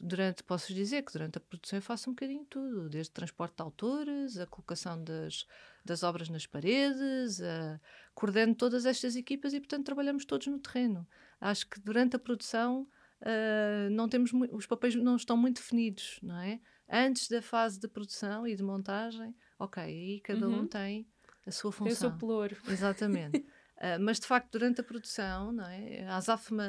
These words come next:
Speaker 1: é tanta, não é? E queremos tanto que o festival
Speaker 2: Fazer
Speaker 1: inaugure,
Speaker 2: acontecer.
Speaker 1: ah, em pleno, não é?
Speaker 2: Claro.
Speaker 1: Que estamos todos, ah, comprometidos em fazer com que aconteça e, portanto, não, não existe essa, além de que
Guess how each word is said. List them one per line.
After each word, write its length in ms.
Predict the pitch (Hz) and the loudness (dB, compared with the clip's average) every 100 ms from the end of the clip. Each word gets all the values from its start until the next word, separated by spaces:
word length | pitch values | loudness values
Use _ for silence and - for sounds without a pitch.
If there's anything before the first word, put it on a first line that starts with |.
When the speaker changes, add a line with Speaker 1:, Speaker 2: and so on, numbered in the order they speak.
| 190 | -4
Speaker 1:
é 140 | - | -4
tanta, 580 | 202 214 190 190 208 240 262 | -4 -2 -4 -4 -8 -8 -10
não 80 | 185 | -10
é? 220 | 175 196 | -8 -10
E 40 | |
queremos 380 | 202 196 196 190 | -10 -6 -6 -6
tanto 580 | - 202 196 196 190 175 - - - _ | -2 0 0 -4 -10 -14 -16 -20 -20 _
que 140 | - | -16
o 40 | 180 | -12
festival 340 | - 196 190 | -6 -2 2
Speaker 2:
Fazer 140 | 196 190 | 4 8
Speaker 1:
inaugure, 500 | 202 202 226 226 196 | 8 8 8 8 6
Speaker 2:
acontecer. 360 | 233 240 226 - - | 4 0 -4 -12 -10
Speaker 1:
ah, 100 | - - | -6 2
em 120 | 214 | 2
pleno, 580 | - 196 190 185 220 269 | 4 2 0 0 -4 -6
não 120 | 196 190 | -4 -2
é? 40 | 180 | 0
Speaker 2:
Claro. 240 | 202 220 - | 0 -2 -4
Speaker 1:
Que 120 | 233 | -6
estamos 320 | 226 247 233 | -2 -2 -2
todos, 360 | - 233 233 - | 0 -2 -2 -4
ah, 140 | 240 | -4
comprometidos 760 | 233 233 220 226 220 - 226 208 | -2 0 0 0 -2 -2 -4 -2
em 100 | 220 | -2
fazer 280 | 226 214 | -2 -4
com 180 | 226 226 | -4 -4
que 80 | 220 | -4
aconteça 540 | 220 233 226 294 277 | -2 -2 -2 -6 -6
e, 60 | 202 | -8
portanto, 500 | 196 - 185 190 - | -8 -12 -12 -10 -8
não, 500 | 190 190 190 185 185 - _ _ _ _ _ | -6 -6 -6 -8 -10 -14 _ _ _ _ _
não 160 | 190 190 | -2 0
existe 420 | 190 180 190 - | -2 -4 -8 -8
essa, 320 | 180 - 180 - | -10 -10 -8 -4
além 360 | 185 185 196 | -4 -2 -2
de 220 | 196 214 | -2 -6
que 340 | 208 - 226 | -6 -6 -6